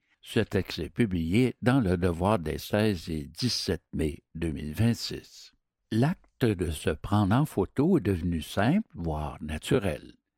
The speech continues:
Nous immortalisons des reflets numériques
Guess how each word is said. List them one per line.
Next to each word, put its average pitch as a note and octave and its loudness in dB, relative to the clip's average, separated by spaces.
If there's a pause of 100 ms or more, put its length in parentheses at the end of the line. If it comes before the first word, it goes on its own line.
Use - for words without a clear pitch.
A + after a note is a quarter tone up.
(420)
Nous F#2+ 2
immortalisons A2 2
des F#2+ 2
reflets D#2 -4
numériques B2 2